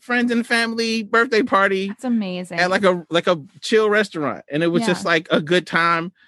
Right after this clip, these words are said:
Speaker 1: And he kept making fun of, 'cause he said I looked like one of his aunts. So he kept making
Speaker 2: Oh.
Speaker 1: fun of me.
Speaker 2: <laughs>
Speaker 1: Oh, it was hilarious. That's why I was like, I, I keep, so the thing now is,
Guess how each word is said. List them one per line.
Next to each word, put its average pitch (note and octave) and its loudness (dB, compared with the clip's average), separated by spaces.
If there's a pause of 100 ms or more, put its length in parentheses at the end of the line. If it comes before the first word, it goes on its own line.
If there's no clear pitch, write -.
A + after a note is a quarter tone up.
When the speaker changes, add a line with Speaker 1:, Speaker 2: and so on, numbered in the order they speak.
(260)
Speaker 1:
And C#3 -4
he D#3 -2
kept F3 0
making F#3 2
fun E3+ -2
of, D#3+ -4
'cause E3 0
he D#3+ 0
said F#3 0
I - 0
looked D#3+ 0
like D#3+ 0
one D#3 -4
of - 2
his D3+ 0
aunts. E3+ -2 (280)
So E3 -2
he E3+ 0
kept F#3+ 0
making G#3+ 2
Speaker 2:
Oh. - -4
Speaker 1:
fun E3+ 2
of E3+ 2
me. F3+ -2 (380)
Speaker 2:
<laughs> - -20
Speaker 1:
Oh, B3+ 6
it D#4+ 4
was D4 0
hilarious. F#3 0 (300)
That's C4 2
why D4+ 4
I - 4
was D4 0
like, A#3 0
I, G#3+ 2 (300)
I F#3 4
keep, B3+ -4
so G3 0 (300)
the F3 -2
thing B3 0
now F3+ 2
is, C3 -4